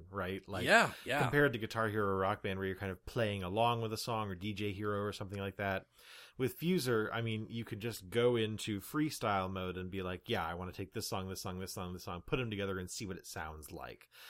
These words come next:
Speaker 1: And
Speaker 2: Yeah,
Speaker 1: then I wanna
Speaker 2: yeah.
Speaker 1: add these effects. I wanna change the key. I wanna change the speed."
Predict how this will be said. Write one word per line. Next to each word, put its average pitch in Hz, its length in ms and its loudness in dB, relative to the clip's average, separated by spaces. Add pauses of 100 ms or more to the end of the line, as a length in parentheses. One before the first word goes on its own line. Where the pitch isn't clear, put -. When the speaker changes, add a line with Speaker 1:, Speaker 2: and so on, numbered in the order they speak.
(200)
Speaker 1:
And 110 80 0
Speaker 2:
Yeah, 135 80 4
Speaker 1:
then 131 80 2
I 107 60 2
wanna 110 240 4
Speaker 2:
yeah. 101 140 0
Speaker 1:
add 101 100 -4
these 113 220 -2
effects. 127 500 2
I 90 40 -2
wanna 92 200 -4
change 104 420 -6
the 139 100 0
key. 123 520 0
I 87 40 -2
wanna 107 200 -4
change 117 300 -4
the 131 100 -6
speed." 127 500 -4